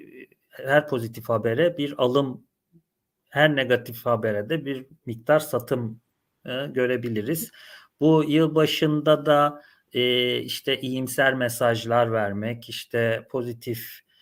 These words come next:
e, bir atmosfer yaratmak bir, e, Noel geleneği, e, başta Amerika'da olmak üzere.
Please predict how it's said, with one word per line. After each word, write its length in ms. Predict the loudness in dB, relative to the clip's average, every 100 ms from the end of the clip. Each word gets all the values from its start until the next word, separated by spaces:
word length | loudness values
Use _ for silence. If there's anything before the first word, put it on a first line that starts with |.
| _ _ -8
e, 60 | -4 -2 -2 -4 -6 -4
bir 160 | -6 0 -2
atmosfer 540 | 0 -4 -2 2 2
yaratmak 640 | 2 0 -2 -2 -4 -2
bir, 320 | -4 -4 -6 _ _ _ _
e, 420 | -8 -6 -4 -4 -2
Noel 320 | 2 4 4 2
geleneği, 760 | 0 2 2 2 2 0 -4 _ _ _ -16
e, 340 | -16 -14 -6
başta 480 | -4 -4 -2 -2 0
Amerika'da 560 | -2 -2 -4 -6 -4
olmak 440 | -4 -2 -4 -6 -8
üzere. 480 | -12 -4 0 0